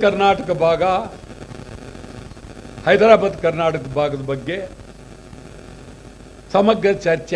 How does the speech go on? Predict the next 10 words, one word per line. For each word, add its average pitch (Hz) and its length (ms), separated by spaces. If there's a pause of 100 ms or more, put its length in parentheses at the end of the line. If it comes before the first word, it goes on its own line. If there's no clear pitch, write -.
ಆಗತ್ತೆ 156 420
ಅಂತೇಳಿ. 90 380 (1040)
ಇದುವರೆಗೂ 214 680 (1400)
ಮಹಾರಾಷ್ಟ್ರ 202 760 (1000)
ಏಕೀಕರಣ 185 640 (720)
ಸಮಿತಿ, 208 420 (880)
ಎಂ 208 100 (140)
ಇ - 20 (140)
ಎಸ್, - 160 (1160)
ಯಾವುದೇ 208 440